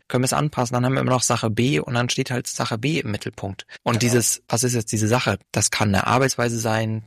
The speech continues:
Speaker 1: eine Haltung, die du hast, bestimmte Werte, das kann deine Mission sein, das kann ein Produkt sein, das kann irgendein toller Service sein, was auch immer. Mach da drum deine Geschichte. Mach's einfach,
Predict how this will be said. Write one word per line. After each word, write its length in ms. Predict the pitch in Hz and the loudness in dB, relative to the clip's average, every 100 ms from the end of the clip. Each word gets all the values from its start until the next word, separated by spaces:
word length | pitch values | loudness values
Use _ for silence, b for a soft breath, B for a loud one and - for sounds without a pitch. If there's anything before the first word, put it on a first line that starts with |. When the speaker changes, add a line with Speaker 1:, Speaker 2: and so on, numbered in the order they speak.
| - | -8
Speaker 1:
eine 200 | 98 - | -8 -2
Haltung, 480 | 117 147 143 127 123 | -2 0 0 -2 -2
die 100 | 120 | -4
du 200 | 113 107 | -4 -2
hast, 360 | 107 104 - - | -2 -2 -6 -6
bestimmte 440 | 113 110 - 101 107 | -4 -4 -4 -2 2
Werte, 400 | 120 127 127 113 | 2 2 0 -2
das 180 | 104 | -4
kann 160 | - 107 | -2 -2
deine 180 | 104 101 | 0 -2
Mission 520 | 101 - 120 127 135 | 0 0 2 2 2
sein, 240 | 120 117 | 2 2
das 140 | 110 - | 0 -2
kann 160 | 107 | -2
ein 120 | 104 101 | -2 -4
Produkt 420 | - 110 135 - | -2 -2 -2 0
sein, 280 | 123 113 107 | 2 2 2
das 140 | - | -2
kann 200 | - 107 | -2 -2
irgendein 540 | 113 107 104 - 107 98 | -2 -2 -4 -4 -6 -2
toller 240 | 113 104 | 0 0
Service 400 | - 120 127 - | 2 2 2 0
sein, 240 | 117 113 | 0 0
was 140 | 110 120 | 0 -2
auch 80 | - | 0
immer. 240 | 139 123 B B | 0 0 B B
Mach 160 | 120 - | -6 -4
da 120 | 139 | -4
drum 240 | - 127 | -2 -2
deine 180 | 120 110 | 0 -2
Geschichte. 560 | 107 - - - 98 - | -2 -2 -2 -4 -4 -6
Mach's 260 | 120 135 - | -2 0 0
einfach, 640 | - 123 135 131 131 127 | 0 0 0 0 0 -2